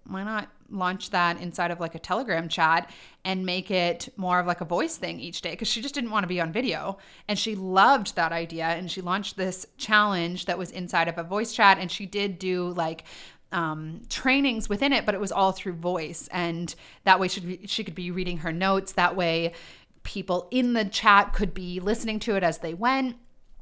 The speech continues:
or as they were doing other things. Um, it was different. It felt exciting and creative to her, and it ultimately produced a good result,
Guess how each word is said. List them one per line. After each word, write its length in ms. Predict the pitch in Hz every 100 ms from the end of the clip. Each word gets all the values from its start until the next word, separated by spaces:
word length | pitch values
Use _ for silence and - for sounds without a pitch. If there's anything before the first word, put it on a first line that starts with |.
| -
or 120 | 202
as 100 | 180
they 100 | 190
were 120 | 175
doing 260 | 180 202 202
other 200 | 180 175
things. 440 | - 254 254 254 - - -
Um, 240 | 196 185 180
it 80 | 202
was 180 | 180
different. 680 | 151 - 240 247 - 247 233
It 160 | 190 -
felt 340 | 180 170 - -
exciting 720 | 190 - - 220 233 220 214
and 140 | 175 160
creative 560 | 175 170 214 240 226
to 120 | 233
her, 340 | 208 226 208 202
and 260 | 143 180
it 100 | 175
ultimately 460 | - 175 - 170 170
produced 400 | - 170 160 -
a 40 |
good 200 | 165 160
result, 500 | 175 180 247 196 180